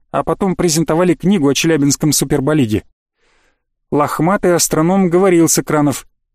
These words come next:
"На Землю систематически залетают гости из пояса астероидов и вызывают последствия.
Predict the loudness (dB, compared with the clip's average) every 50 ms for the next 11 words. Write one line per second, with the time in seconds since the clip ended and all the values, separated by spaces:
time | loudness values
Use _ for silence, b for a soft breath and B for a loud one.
0 | _ _ _ _ _ _ _ -4 -2 -2 0 0 0 0 2 2 2 2 2 2
1 | 2 2 2 2 0 0 0 0 0 0 0 0 0 0 0 2 2 0 0 0
2 | -2 0 0 0 0 0 2 2 2 2 2 0 2 2 2 2 2 0 0 0
3 | 0 0 -2 -2 0 0 2 2 2 2 2 0 0 0 0 0 2 2 2 2
4 | 0 -2 -2 0 0 2 2 2 2 2 2 2 2 2 2 0 0 0 -2 0
5 | 0 0 0 0 0 0 -2 -2 0 0 0 0 -4